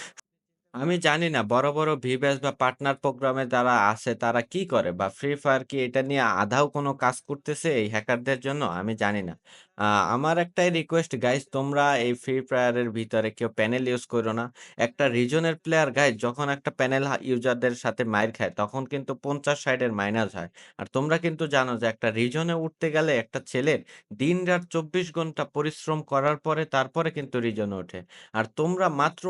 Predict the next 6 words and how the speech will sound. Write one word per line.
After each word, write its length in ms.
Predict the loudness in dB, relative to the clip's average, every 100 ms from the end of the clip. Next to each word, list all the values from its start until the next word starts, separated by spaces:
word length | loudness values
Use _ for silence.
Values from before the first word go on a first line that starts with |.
| 2
অল্প 240 | 2 0 -4 -6
কিছুক্ষণের 600 | -6 -6 -4 -2 -2 0
ভিতরে 400 | -2 0 0 -2 -6 -16 _ -2
ল্যান্ড 300 | 4 4 4
করার 280 | 0 0 0
পরে 240 | 0 0